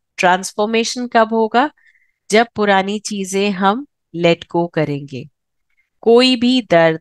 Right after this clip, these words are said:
है, कोई भी, अ, दुख है, पीड़ा है, तो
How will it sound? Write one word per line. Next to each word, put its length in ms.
है, 340
कोई 320
भी, 520
अ, 280
दुख 320
है, 300
पीड़ा 540
है, 420
तो 400